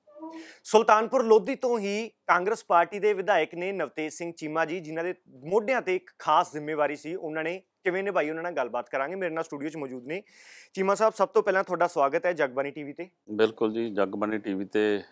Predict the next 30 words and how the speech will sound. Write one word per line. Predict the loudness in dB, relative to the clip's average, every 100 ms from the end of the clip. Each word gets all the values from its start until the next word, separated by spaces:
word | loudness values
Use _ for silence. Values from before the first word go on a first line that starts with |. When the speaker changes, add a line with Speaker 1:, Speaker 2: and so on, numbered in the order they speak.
| -14
Speaker 2:
ਜਿੰਨੇ | -4 0 2
ਵੀ | 0
ਸਰੋਤੇ | 0 -2 0 0
ਦੇਖ | 0 0
ਰਹੇ | 0
ਉਹਨਾਂ | 0 -2
ਨੂੰ | -4 -6 -6
ਮੇਰੀ | -6 -6 -8
ਸਤਿ | -6 -6
ਸ਼੍ਰੀ | -4 -2
ਅਕਾਲ, | 2 2
ਬਹੁਤ | 2 -2 0
ਬਹੁਤ | -2 0
ਧੰਨਵਾਦ। | 0 0 2 0 0 _ _ _ _ _ _ _ _ _ _ _ _ _
Speaker 1:
ਪ੍ਰਕਾਸ਼ | -4 4 4 4
ਪੁਰਬ | 2 0
ਦੇ | 0
ਜੋ | 0
ਸਮਾਗਮ | -2 -2 -4 -4
ਹੋਏ | -8 -8 -10 -16
ਸੁਲਤਾਨਪੁਰ | -16 -10 -8 -8 -10
ਲੋਧੀ | -10 -10 -10
ਦੇ | -12
ਵਿੱਚ | -12
ਬੜੇ | -6 -2
ਹੀ | -2 -4
ਸ਼ਾਨਦਾਰ | -8 -8 -6 -6
ਤਰੀਕੇ | -6 -12 -14 -16
ਨਾਲ | -16 -18
ਸੀਗੇ, | -20 -20